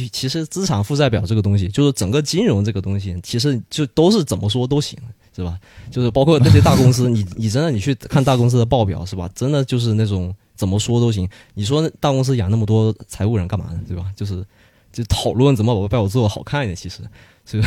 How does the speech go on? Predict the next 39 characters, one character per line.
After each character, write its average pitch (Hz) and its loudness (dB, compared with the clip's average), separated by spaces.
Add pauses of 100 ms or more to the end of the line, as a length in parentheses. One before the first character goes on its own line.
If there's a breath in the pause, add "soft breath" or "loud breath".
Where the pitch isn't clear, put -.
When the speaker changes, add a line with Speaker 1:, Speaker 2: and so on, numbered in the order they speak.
(140)
Speaker 1:
这 143 2
是 131 0
金 156 2
融 113 2
的 131 4
本 98 -4
质 135 -4
嘛。 87 -2 (280 soft breath)
那 123 2
我 127 6
有 165 6
时 156 2
候， 117 4
我， 104 0
我 107 -2
自 180 -4
己， 92 -2 (380 soft breath)
呃， 98 0
就 117 -2
是 104 2
思 123 -2
佳 131 4
一 131 2
开 135 2
始 98 0
说 104 2
聊 90 -2
这 107 -4
个 95 -2
的 90 -2
时 90 -6
候， 90 -2
我 90 -6
其 - -6
实 107 2 (320 soft breath)
就 117 -2
有 98 2
一 101 2
种 90 0